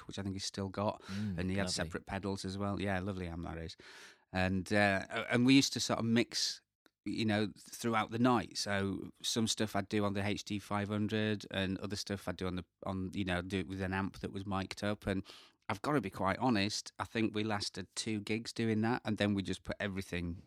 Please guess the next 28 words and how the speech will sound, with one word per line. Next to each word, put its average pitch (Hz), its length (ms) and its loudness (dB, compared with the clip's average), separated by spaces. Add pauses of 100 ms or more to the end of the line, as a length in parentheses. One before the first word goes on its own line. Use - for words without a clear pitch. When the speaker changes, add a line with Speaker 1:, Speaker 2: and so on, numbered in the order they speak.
Speaker 1:
on, 95 240 0
on 95 240 0
the 95 100 2
H 95 200 -2
D 98 140 -8
five 95 260 0
hundred 110 360 -2
'cause - 180 -6
it 104 60 0
Speaker 2:
Right. 90 100 0
Speaker 1:
was 82 100 -2
just, - 300 -2
uh, 98 120 6 (540)
it 113 100 2
was, 107 240 -2
I - 60 -12
don't 131 160 -4
know, 151 100 6
it 113 140 4
just 113 220 0
seemed 110 320 0
clearer. 117 760 2
It - 160 -6
was, 98 560 -4
it, - 300 -10
it - 240 -14
was 101 120 -4
more, 98 200 2